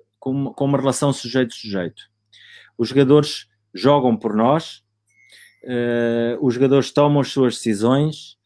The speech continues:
nós fornecemos-lhes ferramentas, mas construímos caminhos em conjunto.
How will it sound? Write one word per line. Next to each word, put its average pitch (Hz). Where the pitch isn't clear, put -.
nós 143
fornecemos-lhes 131
ferramentas, 143
mas 147
construímos 147
caminhos 143
em 139
conjunto. 131